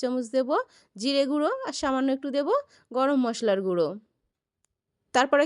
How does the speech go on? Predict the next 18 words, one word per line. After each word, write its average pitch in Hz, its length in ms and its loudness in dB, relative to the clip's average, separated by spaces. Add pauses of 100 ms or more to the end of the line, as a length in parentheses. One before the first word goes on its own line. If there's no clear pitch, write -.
কিন্তু 311 260 2
স্বাদ 247 260 2
মতো 247 120 -2 (100)
লবণটা 262 380 2
দিতে 277 140 -2 (100)
একদমই 285 380 0
ভুলবেন 294 400 2
না। 339 60 4 (380)
আর 247 160 2
উপর 302 140 0 (100)
থেকে 330 220 0
দেবো 330 120 2 (120)
ধনেপাতা 262 480 2
কুচি। 277 240 -2 (280)
সব 294 200 -2
কিছু 339 160 -4 (100)
দেওয়ার 277 280 2
পর 285 100 4